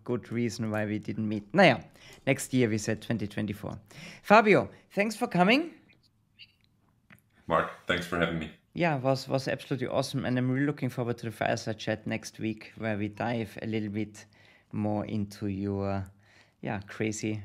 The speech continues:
Speaker 1: and very colorful history or past. Cool. Guys, I hope you enjoyed it. Let us know if you also enjoyed the format about having a guest in the news show, because sometimes it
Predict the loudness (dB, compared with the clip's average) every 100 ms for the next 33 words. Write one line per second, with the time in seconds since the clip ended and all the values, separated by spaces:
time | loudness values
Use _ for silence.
0 | -8 -10 -8 -4 -2 -2 -6 -18 _ _
1 | _ _ _ -4 -4 -2 -4 -6 -10 -20
2 | _ _ -4 -4 -4 -4 -2 -2 -4 -8
3 | -8 -8 -10 -10 -10 -16 -20 _ _ _
4 | _ 0 2 2 -2 4 6 6 2 -8
5 | -20 -20 -20 -18 -18 4 8 8 8 6
6 | 8 10 10 8 2 0 4 6 4 4
7 | 6 8 8 6 4 2 -12 -8 0 4
8 | 4 4 2 2 -2 2 2 2 0 0
9 | 2 2 2 2 2 2 2 2 -2 -2
10 | -2 0 2 0 -2 -2 -2 -2 2 4
11 | 4 0 -14 -20 -18 -2 2 4 4 4
12 | 4 2 -2 -12 -8 -2 -2 -2 -12